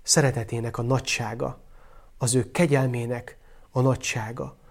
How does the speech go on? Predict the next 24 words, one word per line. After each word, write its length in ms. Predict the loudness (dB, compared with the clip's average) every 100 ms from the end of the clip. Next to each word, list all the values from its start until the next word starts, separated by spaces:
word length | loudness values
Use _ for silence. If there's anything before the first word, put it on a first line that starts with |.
| -20 -20 0
Mint 140 | 2
hogyha 220 | 2 4
én 120 | 6 6
azt 160 | 4
mondanám, 240 | 2 4 4
hogy 80 |
úgy 80 | 2
szeretem 300 | 2 0 2
a 40 | 2
hangyákat, 440 | 2 2 0 -2
hogy 100 | -4
hangya 360 | 0 0 0 -2
leszek. 440 | -2 -4 -6 -18 _
És 100 | -6 2
nem 140 | 6
jó 160 | 6 4
a 40 |
kép, 240 | 4 2
mert 140 | 2 4
ennél 180 | 4 6
még 140 | 6
nagyobb 260 | 6 2 0
a 80 |
különbség 560 | 0 0 0 -4 -6